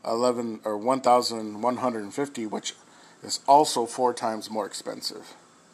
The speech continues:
So betting, so this is what they're looking at. So, <clears throat> so Bitcoin's at a little over eleven thousand. They're saying <clears throat> in the next three to six months, it could be looking at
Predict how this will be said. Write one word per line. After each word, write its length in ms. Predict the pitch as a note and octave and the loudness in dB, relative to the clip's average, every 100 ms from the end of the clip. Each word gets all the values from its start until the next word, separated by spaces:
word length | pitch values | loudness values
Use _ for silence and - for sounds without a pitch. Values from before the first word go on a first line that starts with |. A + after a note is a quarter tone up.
| _ _ - - - - - - - - | _ _ -20 -20 -20 -20 -20 -20 -20 -18
So 320 | - - A#2 | -8 0 0
betting, 640 | A2 A2 C#3+ D#3 E3 E3 C#3+ - - - - - _ - - - - | 0 2 4 4 4 0 -4 -12 -20 -20 -20 -20 _ -10 -10 -10 -20
so 120 | - B2 | -6 4
this 180 | F3+ | 4
is 80 | E3 | 4
what 140 | D3 G3 | 2 2
they're 100 | B2+ | 2
looking 300 | C3+ B2 G#2+ | 0 0 -6
at. 240 | G#2 - | -6 -8
So, 280 | - A2 G2 - _ - - - - _ _ - | -8 -8 -12 -20 _ -20 -20 -20 -20 _ _ 0
<clears throat> 160 | G#3+ | 2
so 160 | - B2 | 2 4
Bitcoin's 540 | D3 D#3+ D#3+ D3+ C#3 | 4 4 4 4 6
at 240 | C3 B2 A#2+ | 6 6 4
a 40 | |
little 260 | A#2+ C3+ C#3 | 4 6 6
over 160 | C3 | 6
eleven 420 | B2 B2+ B2 A#2 A2 | 4 2 0 -6 2
thousand. 560 | B2 A#2 A2+ A2+ G#2+ - - | 6 6 4 -6 -8 -12 -8
They're 140 | B2 C3 | -4 -2
saying 500 | - C3 C#3+ C3 A#2 - - - - - - - - _ _ | 0 2 2 -2 -6 -16 -20 -20 -20 -20 -20 -20 -20 _ _
<clears throat> 0 | |
in 380 | A3 E3+ C3+ B2 | 4 4 2 -2
the 60 | A#2+ | 2
next 420 | C3+ C3 - - - - - - | 2 2 -2 -4 -14 -20 -20 -2
three 140 | C#3 | 0
to 80 | C#3 | 2
six 320 | C3 B2+ - | 0 -4 -2
months, 380 | A#2+ C#3+ C#3 - | 4 6 6 0
it 80 | B2 | -2
could 120 | C3 | -4
be 120 | A#2+ | -2
looking 280 | A2+ B2 A#2+ | 0 -2 -2
at 180 | A2 | -4